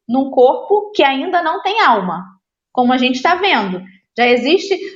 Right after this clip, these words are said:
é, esse, esse princípio vital desde lá de trás, né, do reino vegetal, e não tem necessariamente ainda lá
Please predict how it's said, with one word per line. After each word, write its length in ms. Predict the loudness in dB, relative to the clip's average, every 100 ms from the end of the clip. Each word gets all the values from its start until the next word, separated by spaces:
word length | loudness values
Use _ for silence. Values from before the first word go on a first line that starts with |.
| -2
é, 320 | 2 4 2
esse, 200 | 0 -2
esse 280 | -2 -2 -2
princípio 560 | -2 -2 0 -2 0 0
vital 560 | 0 0 0 2 0 -4 -12 -10
desde 720 | 0 4 4 4 4 4 2
lá 320 | 2 2 2 0
de 180 | -2
trás, 460 | 0 2 0 -2 -2
né, 280 | 2 2 2
do 120 | 0
reino 380 | 2 2 0 0
vegetal, 680 | 0 2 2 2 2 2 0
e 160 | 0 0
não 260 | 0 -2 0
tem 200 | 2 2
necessariamente 840 | 2 0 2 4 4 0 -4 -4
ainda 260 | -2 0 2
lá 360 | 2 0 -4